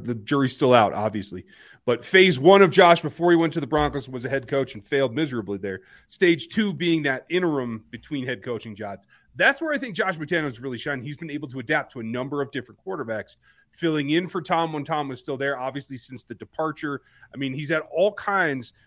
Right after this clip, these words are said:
from Cam Newton to, I mean, even Bailey Zappi playing in this season.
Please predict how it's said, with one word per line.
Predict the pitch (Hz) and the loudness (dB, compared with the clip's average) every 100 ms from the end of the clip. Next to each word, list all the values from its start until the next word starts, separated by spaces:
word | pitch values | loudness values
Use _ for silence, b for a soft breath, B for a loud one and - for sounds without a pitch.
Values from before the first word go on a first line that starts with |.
| _ | _
from | - 117 | -18 -16
Cam | - 196 220 | -6 -4 -2
Newton | 185 165 156 147 | -2 -2 -8 -8
to, | 156 131 117 _ _ _ - | -6 -6 -10 _ _ _ -16
I | 117 | -10
mean, | 131 123 135 | -8 -8 -8
even | 175 170 156 | -8 -6 -2
Bailey | 175 151 | 0 0
Zappi | 143 180 196 135 | 0 0 0 -4
playing | 143 131 123 120 | -6 -4 -4 -6
in | 123 123 107 | -10 -12 -4
this | 156 233 - | -4 -4 -8
season. | 127 107 | -10 -12